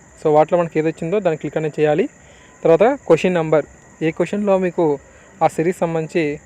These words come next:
మా మిస్టేక్ అయితే ఉందో దాని మీద తెలపొచ్చు అనమాట. మన తర్వాత get details-ని క్లిక్ అనేది చేసినట్లయితే నెక్స్ట్ పేజ్కి వెళ్తాము. అక్కడ వారు ఇచ్చిన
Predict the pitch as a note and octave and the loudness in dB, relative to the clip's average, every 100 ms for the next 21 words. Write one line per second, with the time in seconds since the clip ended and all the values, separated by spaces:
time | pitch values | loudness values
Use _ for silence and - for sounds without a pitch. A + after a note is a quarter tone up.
0 | - - - - - - F3 D#3+ D#3 - | -20 -20 -20 -20 -20 -10 -4 -4 -4 -6
1 | F3+ E3+ E3+ E3 D#3+ D#3 D#3 - D#3+ D#3 | -2 -2 -2 -2 2 2 0 -2 -2 -2
2 | E3 - D3+ E3 D3+ D3 C#3+ C#3 C4+ - | -2 0 0 -2 -4 -6 -2 0 -2 -4
3 | - - - - - - - - F3+ F3 | -20 -20 -20 -20 -20 -20 -20 -8 -4 -4
4 | E3+ E3+ F3+ F#3 D#3+ D#3 E3+ F3+ - E3+ | 4 6 6 4 0 0 -2 -2 -4 -6
5 | D#3 E3+ D#3+ D#3+ - D3+ F3+ F3 - E3 | -4 -2 -2 -6 -6 -4 -2 -4 -6 -8
6 | D#3 D3+ D3 D#3 E3+ A3 F#3 D#3 D3 - | -4 -4 -2 -2 -2 -2 -2 -2 -2 -4
7 | - - - D3+ D#3+ - | -20 -14 2 4 4 2